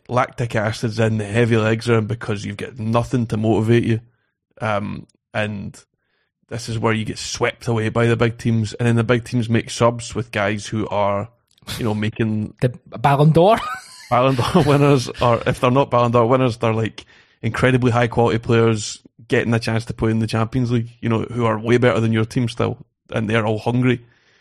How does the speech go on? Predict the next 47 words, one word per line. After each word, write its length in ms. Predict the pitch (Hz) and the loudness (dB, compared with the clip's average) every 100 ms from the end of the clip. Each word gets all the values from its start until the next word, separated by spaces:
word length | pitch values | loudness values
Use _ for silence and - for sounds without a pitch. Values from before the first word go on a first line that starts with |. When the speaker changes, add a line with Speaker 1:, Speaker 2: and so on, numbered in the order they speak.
| _ | _
Speaker 1:
Whereas 240 | 113 117 | 0 2
our 120 | 123 120 | 2 2
subs 220 | 131 113 | 0 -2
are 60 | |
coming 260 | 113 120 113 | -2 2 2
on. 300 | 110 110 110 - _ _ _ - | 2 0 -2 -8 _ _ _ -4
Thankfully, 340 | 139 143 165 | -4 0 0
the 60 | 120 | 0
subs 200 | 135 113 | 0 0
we 120 | 120 | 0
brought 180 | 117 95 113 | 0 0 2
on, 280 | 117 110 - _ | 2 0 -6 _
the 60 | - | -12
kind 200 | - 120 | -4 -2
of 220 | 110 - | -2 -6
players 260 | - 117 120 | -4 -2 2
they 60 | |
were, 120 | 139 120 | 4 2
and 100 | 110 | 0
we'll 80 | |
talk 180 | 107 113 | -4 -6
about 160 | - - | -6 -6
Jota, 300 | 110 120 135 | -2 0 0
obviously, 440 | 131 120 113 110 - _ _ | 0 -2 -4 -6 -8 _ _
they're, 280 | 104 127 139 | -2 2 2
they 160 | 117 143 | 4 4
were 100 | 143 | 4
there 120 | 131 | 2
to 100 | 123 | 2
make 160 | 123 117 | 0 0
a 60 | |
mark, 340 | 113 107 - - | 0 -2 -6 -4
and 120 | 120 | -2
that's 200 | 123 123 | -2 -4
what 120 | 110 | -8
kept 220 | - 117 | -6 -4
us 80 | 110 | -6
afloat, 400 | 110 - 120 117 | -8 -6 -2 0
I 60 | 120 | 0
think, 320 | 120 120 117 | -2 -6 -4
and 160 | 107 110 | -4 -2
not, 220 | 110 - | -2 -2
like, 340 | 104 - - _ _ _ _ _ | -8 -12 -20 _ _ _ _ _
seven, 480 | - - 127 104 101 | -10 -2 -2 -2 -6
eight 200 | - 117 | -4 -4
nil, 220 | 110 110 110 | -2 -2 -2
because 480 | 113 - 104 101 | -4 -6 -10 -10